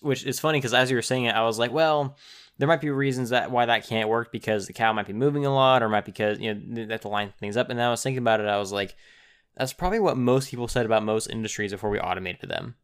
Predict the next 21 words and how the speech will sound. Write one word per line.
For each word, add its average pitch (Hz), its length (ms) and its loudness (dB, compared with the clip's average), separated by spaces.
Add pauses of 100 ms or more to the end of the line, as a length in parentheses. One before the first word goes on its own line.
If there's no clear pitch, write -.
So 123 180 2
I'm 131 140 4
sure 190 200 4
it's 127 140 2
very 131 220 4
much 113 180 -2
possible. 101 460 0
It's 98 100 -8
just 110 160 -6
a 110 40 -6
matter 107 280 2
of 98 80 -2
finding 117 300 -2
a 110 60 0
way 110 120 2
to 98 100 -4
do 110 220 0
it 101 240 0 (340)
efficiently 123 680 0
and, 104 180 -4
and 104 240 -4